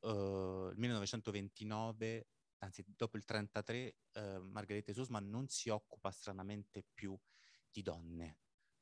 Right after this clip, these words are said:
e neanche di Rael Varnhagen, la lascia completamente da parte, si dedica esclusivamente quindi più al suo, no? Quindi al, al, a-, ad altri temi che abbiamo visto.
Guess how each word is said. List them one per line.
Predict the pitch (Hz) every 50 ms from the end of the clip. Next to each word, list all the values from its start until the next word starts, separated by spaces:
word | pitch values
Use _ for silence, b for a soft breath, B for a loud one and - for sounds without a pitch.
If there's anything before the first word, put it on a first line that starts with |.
| _ _ _ -
e | 101 101 92 87
neanche | 92 101 107 104 107 107 - 101
di | 95 92
Rael | 95 95 92 90 92
Varnhagen, | - 92 90 90 - - 87 87 85 82 82 - 90 87 87
la | 95 98
lascia | 101 104 104 - - 101 98 -
completamente | - - 123 131 123 - 117 107 - 101 101 104 101 104 - 98
da | 95 92
parte, | - - 87 82 85 - - - _ - 101 -
si | - - 110
dedica | 104 98 95 - 98 - - 95 - b b b b b b b b
esclusivamente | 120 113 - - - 120 113 - 110 107 104 104 107 107 107 104 98 - - 101 92 - b b b b - 113
quindi | 98 92 90
più | - - 113 110 117 - _ _ _ -
al | 95 98 -
suo, | - - - 185 135 95 90 85 - _ - 104
no? | 110 117 120 113
Quindi | 110 101 92 90
al, | 87 85 87 90
al, | 90 90 90 - - - - - 92 92 95 95 - - -
a-, | - - -
ad | - 104 110
altri | 104 107 104 - 101 98
temi | - 107 101 98 92
che | -
abbiamo | 90 87 92 90 87
visto. | 82 82 85 - - - - - 95